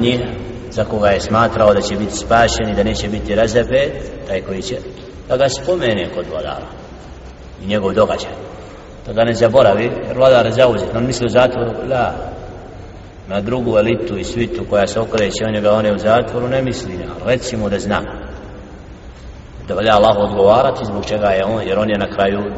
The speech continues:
do-, donio odliku da bude jedno, jedno vrijeme u zatvoru. I onda šta? Vladar zaboravio, misli,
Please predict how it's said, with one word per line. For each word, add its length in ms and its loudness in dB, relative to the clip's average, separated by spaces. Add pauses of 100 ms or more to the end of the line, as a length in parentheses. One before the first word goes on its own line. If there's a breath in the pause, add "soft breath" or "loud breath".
do-, 240 0
donio 300 0
odliku 400 0
da 100 -2
bude 220 0
jedno, 180 0
jedno 220 -2
vrijeme 220 2
u 80 -4
zatvoru. 420 -2 (960)
I 40 -10
onda 180 2
šta? 240 2 (280)
Vladar 320 6
zaboravio, 600 4
misli, 280 2